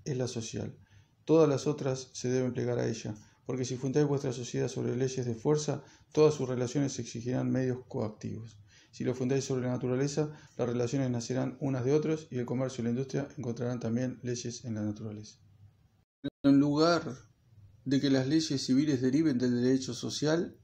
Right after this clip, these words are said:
el derecho social mismo está regulado por las relaciones especulativas del comercio civil. Así se pierde la ley natural que relacionaba el estado civil del hombre y su estado social. La ley civil colocó al hombre en el comercio,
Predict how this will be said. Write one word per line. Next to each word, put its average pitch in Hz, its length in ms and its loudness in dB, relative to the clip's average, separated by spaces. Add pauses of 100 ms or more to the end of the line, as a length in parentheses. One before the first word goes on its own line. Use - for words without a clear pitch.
el 143 140 4
derecho 151 340 2
social 156 340 -2
mismo 165 240 0
está 143 160 0
regulado 135 440 4
por 131 120 2
las 127 120 0
relaciones 131 520 0
especulativas 127 720 2
del 120 140 0
comercio 120 440 -2
civil. 110 400 -6 (540)
Así 139 240 0
se 147 140 -2
pierde 143 260 0
la 131 140 4
ley 139 160 4
natural 131 580 0 (340)
que 147 120 0
relacionaba 143 520 2
el 123 60 2
estado 135 320 0
civil 131 300 2
del 131 140 2
hombre 139 220 0
y 131 40 -2
su 131 100 -8
estado 135 240 -2
social. 135 500 -6 (360)
La 139 120 0
ley 156 160 2
civil 151 400 0
colocó 131 540 -2
al 123 120 0
hombre 165 500 0
en 139 100 2
el 131 100 2
comercio, 135 560 -6